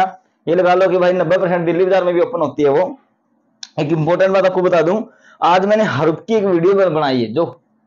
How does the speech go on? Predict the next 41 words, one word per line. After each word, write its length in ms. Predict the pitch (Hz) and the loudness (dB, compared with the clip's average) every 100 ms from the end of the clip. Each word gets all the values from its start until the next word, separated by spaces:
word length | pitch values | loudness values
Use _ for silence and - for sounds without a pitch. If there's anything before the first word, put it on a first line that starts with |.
| _ _ _ - _ _ _ - - _ _ _ _ _ - | _ _ _ -20 _ _ _ -20 -20 _ _ _ _ _ -8
एक 140 | 160 | -8
सौ 180 | - 196 | -4 -4
एक 300 | 170 180 - | 0 0 0
परसेंट 280 | 185 180 175 | -2 -2 -2
दोस्तों 260 | 180 170 180 | -2 -2 -4
पास 300 | 160 156 151 | -4 -4 -4
होके 180 | 147 147 | -4 -2
जाएगा। 340 | 139 127 127 160 | -2 -4 -4 -4
एक 180 | 185 180 | -4 0
ही 120 | 202 | 0
हरूप 320 | 175 170 165 | 0 0 -2
है, 140 | 143 104 | -6 -4
मात्र 320 | 139 151 180 | -4 -4 -4
एक 300 | 180 175 175 | -2 -2 -2
हरूप 260 | 170 165 151 | -2 -2 -4
है 100 | 117 - _ | -8 -12 _
अंदर 280 | 139 151 160 | -2 0 0
बाहर 260 | 151 143 139 | -2 -2 -2
के 100 | 139 | -2
लिए, 300 | 127 117 113 - _ _ _ _ _ _ _ | -2 -2 -4 -10 _ _ _ _ _ _ _
ठीक 160 | 156 165 | -4 -2
है। 140 | 180 127 | -4 -4
उसमें 480 | 139 151 180 170 160 | -4 -4 -4 -4 -4
location 480 | 156 156 156 170 | -4 -4 -6 -2
भी 60 | 180 | -2
दे 100 | 175 | -2
रखी 180 | 156 175 | -2 -4
है 60 | |
कि 80 | 165 | -2
भाई 160 | 180 185 | -2 -2
अंदर 260 | 160 151 165 | 0 0 0
आएगा 220 | 160 160 | 0 0
या 80 | 170 | 0
बाहर 220 | 151 156 | 0 0
आएगा, 220 | 156 147 | 0 -2
कोशिश 340 | 160 160 165 160 | -2 -4 -4 -6
की 140 | 170 | -2
है 80 | 170 | -2
मैंने 200 | 147 139 | 0 0
बताने 340 | 135 139 131 | 0 0 0
की, 120 | 131 | 0